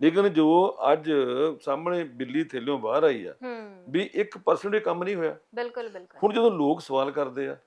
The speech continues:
Speaker 2: ਜੀ।
Speaker 1: ਪਠਾਨ ਮਾਜਰੇ ਨੂੰ,
Speaker 2: ਹੂੰ।
Speaker 1: ਜਾਂ ਪਠਾਨ ਮਾਰੇ, ਮਾਜਰੇ ਵਰਗੇ ਹੋਰ ਵਿਧਾਇਕਾਂ ਨੂੰ,
Speaker 2: ਜੀ।
Speaker 1: ਲੇਕਿਨ ਉਹ ਵਿਧਾਇਕਾਂ ਦੀ ਤਾਂ ਜੀਭਾਂ ਠਾਕੀਆਂ ਹੋਈਆਂ,
Speaker 2: ਹੂੰ।
Speaker 1: ਉਹਦਾ ਜਿੱਪ ਲੱਗੀ ਹੋਈ ਮੂੰਹ ਤੇ।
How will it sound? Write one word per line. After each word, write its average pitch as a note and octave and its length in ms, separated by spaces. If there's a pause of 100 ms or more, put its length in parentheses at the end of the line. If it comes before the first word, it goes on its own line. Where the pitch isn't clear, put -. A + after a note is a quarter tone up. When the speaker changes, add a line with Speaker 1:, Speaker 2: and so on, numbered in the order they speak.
Speaker 2:
ਜੀ। A#3 140
Speaker 1:
ਪਠਾਨ C3 300
ਮਾਜਰੇ B2 340
ਨੂੰ, B2+ 140 (120)
Speaker 2:
ਹੂੰ। G#3 260 (520)
Speaker 1:
ਜਾਂ D#3 180
ਪਠਾਨ C#3+ 400
ਮਾਰੇ, C3+ 440
ਮਾਜਰੇ C3+ 340
ਵਰਗੇ B2+ 280
ਹੋਰ B2 200
ਵਿਧਾਇਕਾਂ C3 420
ਨੂੰ, A#2+ 160 (160)
Speaker 2:
ਜੀ। A3+ 220 (180)
Speaker 1:
ਲੇਕਿਨ F#3+ 220
ਉਹ G#3 60
ਵਿਧਾਇਕਾਂ E3 440
ਦੀ F#3+ 100
ਤਾਂ F#3 160
ਜੀਭਾਂ E3+ 260
ਠਾਕੀਆਂ E3+ 360
ਹੋਈਆਂ, E3 280
Speaker 2:
ਹੂੰ। G3+ 680
Speaker 1:
ਉਹਦਾ D#3 140
ਜਿੱਪ C#3 260
ਲੱਗੀ D3 240
ਹੋਈ D#3 120
ਮੂੰਹ E3 200
ਤੇ। D3+ 120